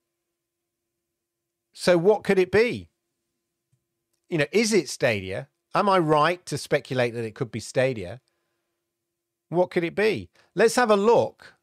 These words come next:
what Red Kite have done or are doing. So, uh, they're more, I say, that some of the massive games they work on are, are porting jobs,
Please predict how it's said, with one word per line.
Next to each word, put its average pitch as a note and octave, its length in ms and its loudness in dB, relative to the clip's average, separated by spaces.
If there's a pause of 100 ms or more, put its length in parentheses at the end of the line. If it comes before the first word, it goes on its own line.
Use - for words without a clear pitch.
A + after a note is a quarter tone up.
(760)
what C3+ 240 -6
Red C3+ 180 0
Kite C3+ 240 0
have A2 140 -12
done B2+ 280 -6 (1040)
or B2 220 -4
are C3+ 180 4
doing. F2+ 380 -12 (1120)
So, D3 440 0 (540)
uh, C#3 320 2
they're D#3+ 220 4
more, G3+ 380 4
I E3 60 0
say, D3 340 4
that B2+ 280 0 (180)
some G3 280 -2
of G#3 80 0
the F3 80 4
massive E3+ 520 -2
games C#3+ 340 0
they C3+ 100 2
work C#3+ 400 2
on G#2+ 260 -10 (2500)
are, C3 560 4 (380)
are B2+ 140 2
porting C3+ 500 0
jobs, F#2 400 -14